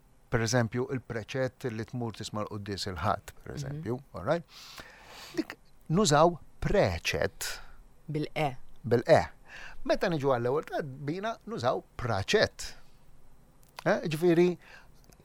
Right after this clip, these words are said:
Speaker 1: pra nuża għal, għal l-ewwel qarbina biss.
Speaker 2: Mhm.
Speaker 1: Issa, eh, hemm konnessjoni, eh,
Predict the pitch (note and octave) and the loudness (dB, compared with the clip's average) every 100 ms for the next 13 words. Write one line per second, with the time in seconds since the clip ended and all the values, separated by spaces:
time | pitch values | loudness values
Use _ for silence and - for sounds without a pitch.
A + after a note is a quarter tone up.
0 | - - - A3+ A#2 D#3+ G3 - F#3+ B3 | -20 -6 2 4 6 4 2 -8 -6 -2
1 | A#2 A#2+ G3 G3 - - - - _ - | 4 6 6 0 -18 -20 -20 -20 _ 6
2 | E3 E3+ D#3+ - - _ - - - _ | 6 6 2 -14 -20 _ -20 -20 -20 _
3 | _ - D3 D3+ D#3 D#3 D3+ C#3+ - C3+ | _ 2 4 4 2 4 4 4 2 4
4 | C3+ C3 B2+ B2 A2+ - - G#2+ G#2 B2+ | 4 4 4 2 0 -6 -8 -6 6 6
5 | - - - - - D3+ D3+ - - - | 6 2 0 -4 -4 -2 0 0 0 -8
6 | - _ _ _ _ _ _ _ _ - | -14 _ _ _ _ _ _ _ _ -18
7 | E2+ G2+ F#2 G2+ G2 A2 G#2 G2+ - A#2 | -10 -8 -6 -6 -4 -2 -2 -4 -2 -2
8 | C3+ G#3+ A3 - - - _ - | -2 -2 -6 -12 -20 -20 _ -18